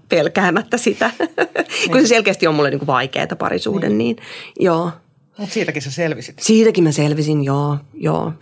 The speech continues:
Speaker 1: Ja jouduin kohtaamaan itseni omat pelkoni ja sehän on, niinku, aina parasta, kun joutuu kattoon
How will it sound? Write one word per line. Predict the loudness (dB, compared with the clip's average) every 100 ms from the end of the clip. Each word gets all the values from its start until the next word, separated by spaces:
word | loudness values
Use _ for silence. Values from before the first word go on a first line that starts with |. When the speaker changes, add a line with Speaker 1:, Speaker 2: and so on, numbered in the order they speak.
| -2
Speaker 1:
Ja |
jouduin | 0 2 0 -2 -4 -12 -8
kohtaamaan | -4 -4 0 0 0
itseni | -2 -2 0
omat | -2 -2
pelkoni | -4 -4 -4 -4
ja | -4
sehän | -4 -4
on, |
niinku, | -4 -8
aina | -8 -8
parasta, | -8 -10 -12 -16 _ -20 -18 -18
kun | -4 -2
joutuu | 0 -2
kattoon | -4 -4 -4 -4